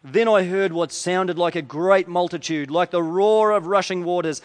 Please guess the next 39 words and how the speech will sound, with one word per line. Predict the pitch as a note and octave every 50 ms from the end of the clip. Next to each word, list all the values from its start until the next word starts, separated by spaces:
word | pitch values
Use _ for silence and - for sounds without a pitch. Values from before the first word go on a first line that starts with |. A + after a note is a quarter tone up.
| - - _
and | E3+ F#3
like | F#3+ G3 F#3+ F#3
loud | F3 E3+ F3+ F#3+ G#3 G#3+ G#3+ G#3+ G3+ D3+ -
peals | D#3 A3 A#3+ A#3+ A#3 A3+ F3 G3+
of | F3+
thunder, | - - G#3+ A3 A#3 A#3 A3+ G3 F3+ D3
shouting, | - - A3 A#3+ B3+ C4+ B3 - B3+ B3 A#3 G#3+ F3+ _ _ _
"Hallelujah. | - - - - - - - - - - - - - - - - - - - - - - _ _ _
For | _ - G3+ G#3 G#3
our | G3+ G3 G3 F#3+
Lord | F#3 F#3+ G#3+ A3+ A#3 A#3 A3 F3 C#3
God | C#3+ F#3+ G#3+ A3+ A3+ A3 G3+
Almighty | G3 F#3+ F3+ F3+ F3+ F#3+ G3 F#3+ F#3+ F#3+
reigns. | E3+ E3 E3+ E3+ E3 D#3 D3 C3+ B2 A#2 A2+ - - - - _ _ _ _ _ _
Let | F3+ A3+ B3+ A#3+
us | A#3 G#3+ -
rejoice | - G3 F3+ C#3+ E3+ G3 F#3+ F#3+ E3+ -
and | E3+ E3 D3+
be | D#3 D3+
glad, | B2+ D3+ D3+ D3 C#3 C3 B2 A2+ G2+ _ _ _ _ _ _ _ _
and | F#3+ G3 F#3 C#3
give | G#3+ A#3+ G#3+
him | A3+ A3 G#3+
glory. | F3 F#3+ G3+ G3 G3+ G3 F3+ D#3+ C#3 B2 A#2+ _ _ _ _ _ _ _ _ _ _
For | - G#3+
the | G#3+ G#3+
wedding | G3 E3+ F#3+ A#3+ B3 B3 A#3+ A#3
of | G3+
the | F3 G#3+
Lamb | G3+ F#3+ G3 G3+ G#3+ G#3+ G#3 G3+
has | G3+ E3+
come, | - - F#3 F3+ E3 C#3 A#2 G#2+ G#2 _ _ _ _ _ _ _
and | E3+ F#3
his | F3+ F3 D3
bride | B2+ B2 E3+ F#3+ G3+ G#3 G#3+ A3 G#3+ G#3 F#3+
has | F#3 D#3
made | E3+ E3+ F3 F#3+ G3+ G#3 G#3 G#3
herself | F#3+ F#3+ F3+ - - F#3+ F3+ E3+ -
ready. | D#3 D#3+ E3 E3 D3 C3+ A#2